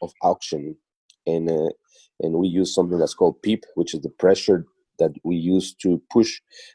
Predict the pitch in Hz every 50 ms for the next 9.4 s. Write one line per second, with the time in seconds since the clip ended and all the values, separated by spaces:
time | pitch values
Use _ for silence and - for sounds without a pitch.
0 | _ - - - - 95 90 - - 98 82 90 85 85 85 82 82 80 78 82
1 | 87 95 107 110 - - _ - _ _ _ _ _ - _ _ _ - 80 82
2 | 87 92 104 110 104 107 123 117 - - 101 92 - - 107 107 107 110 95 -
3 | - - _ - - 92 92 92 98 92 85 90 92 98 - - - 98 92 90
4 | 95 98 90 87 87 82 78 - _ - 107 113 113 - - - _ _ _ _
5 | _ _ - - 90 90 87 87 - - 95 98 101 - - 113 80 82 87 90
6 | 87 82 78 87 82 - - 110 - - _ _ _ - - - - - - -
7 | _ - 92 80 85 - 104 95 95 - 104 92 - - 90 85 - - 107 107
8 | 107 107 104 87 78 95 95 98 98 95 92 95 - _ _ - - 92 - -
9 | - 98 107 - - - 78 76